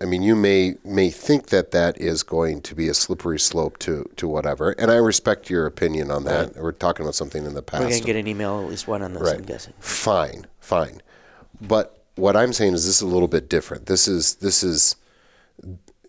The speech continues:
Speaker 1: this is directly to the gospel, where maybe some of those other things, which, uh, there'd be certain things that I would stand up that to,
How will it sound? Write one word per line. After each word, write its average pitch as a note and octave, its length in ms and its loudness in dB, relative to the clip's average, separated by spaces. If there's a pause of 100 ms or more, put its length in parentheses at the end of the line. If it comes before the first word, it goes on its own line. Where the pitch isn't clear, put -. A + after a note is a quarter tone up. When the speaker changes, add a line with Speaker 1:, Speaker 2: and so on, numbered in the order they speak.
(140)
Speaker 1:
this G2 500 2
is F#2+ 360 4 (320)
directly F#2+ 920 4 (220)
to F#2+ 200 0
the E2 120 0
gospel, D2 720 0 (420)
where E2 480 4 (380)
maybe F#2 280 2
some F2 220 0
of D#2+ 60 0
those D2+ 160 -2
other C3 180 6
things, F2+ 380 0
which, F#2+ 280 2 (320)
uh, C#3 180 -4
there'd C#3+ 420 2
be C#3+ 100 0
certain G#2+ 320 2
things G#2 200 0
that G2+ 120 2
I F#2+ 160 4
would G#2+ 160 0
stand E2+ 340 2
up D#2+ 180 2
that D#2+ 200 -2 (220)
to, F2+ 280 -4